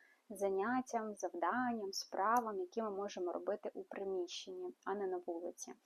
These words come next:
Баскетбол, футбол, ем, стрибки на скакалці, біг на вулиці відміняється. Ми переходимо до тренувань всередині. І є такий поширений міф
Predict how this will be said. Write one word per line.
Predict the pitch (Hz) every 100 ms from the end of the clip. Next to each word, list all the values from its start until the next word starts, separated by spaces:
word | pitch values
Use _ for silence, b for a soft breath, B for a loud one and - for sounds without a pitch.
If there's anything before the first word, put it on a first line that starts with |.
| B B B B
Баскетбол, | - 208 - 190 196 277 311 302
футбол, | - - 180 202 254 294 294 285
ем, | 240 208 196 190 - 359 349
стрибки | - - - 233
на | 208
скакалці, | - 190 214 220 226 -
біг | 185 196 -
на | 370
вулиці | 214 269 269 254 240 220
відміняється. | 196 208 180 160 160 165 - 170
Ми | 170 226
переходимо | 247 185 180 196 208 190 170
до | 175 185 190 B B B -
тренувань | 185 180 175 196 214 - -
всередині. | - 190 165 165 - - _ _ _ _ _ _ - -
І | 220
є | 202 233
такий | 233 - 202
поширений | - - 214 190 180 180
міф | 233